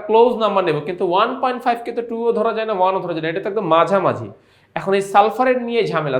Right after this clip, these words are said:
সালফার যেহেতু ফ্র্যাকশন চলে আসছে, ফ্র্যাকশন নাম্বার তো আমরা অ্যালাউ করবো না। ফ্র্যাকশন পরমাণুর সংখ্যা কখনো ফ্র্যাকশন হতে পারে না। আমার কাছে এটা বলা সম্ভব না যে কার্বন আছে আমার কাছে এক, এই সালফার আছে আমার কাছে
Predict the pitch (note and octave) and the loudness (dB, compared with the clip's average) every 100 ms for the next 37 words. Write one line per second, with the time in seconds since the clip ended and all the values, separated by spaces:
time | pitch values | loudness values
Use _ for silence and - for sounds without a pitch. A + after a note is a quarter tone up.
0 | C3 F3+ F3+ G#3+ G3 G#3+ A3+ G#3+ G#3+ G#3+ | -2 -4 -2 -4 -2 -4 -6 -4 -2 -2
1 | A3+ G#3 G3+ D3 B2 - A2+ _ _ _ | -4 -4 -2 -2 -2 -6 -14 _ _ _
2 | F#3+ G#3 G#3 A3+ G#3+ G3+ G#3 G3 G3+ F3 | 4 4 4 -2 0 -2 -2 -2 2 4
3 | F3+ F3 F3 E3 B2 G2+ A2 _ _ - | 4 2 0 -4 -4 -8 -14 _ _ 4
4 | F#3+ F#3+ G#3+ G#3+ - - - F3 G3 G3 | 4 4 -6 -6 -10 -14 -16 0 0 2
5 | G#3 G#3 G#3+ A3 G3+ G#3+ G#3 G#3 G#3 G#3+ | 0 -4 -6 -8 -6 -8 -2 -2 -2 -4
6 | G#3 G#3 E3+ C3 D3 E3+ F#3+ G3+ F#3 F#3 | -4 -4 -6 -4 -4 -4 -6 -6 -6 -4
7 | F3+ F#3+ F#3+ F#3 E3 C3+ D3+ E3 D#3+ E3+ | -4 -4 -2 -2 -4 -8 -2 0 0 -6
8 | D#3+ E3 D3+ D3+ D3+ D3+ D3+ - _ - | -8 -10 -10 -12 -8 -8 -10 -20 _ -20
9 | - - F3+ - - D#3+ C#3+ - F#3 F#3 | -18 -4 -2 -2 -2 -2 -4 2 2 2
10 | F#3+ F#3 F3+ F3 F3+ | -2 -2 -6 -6 -8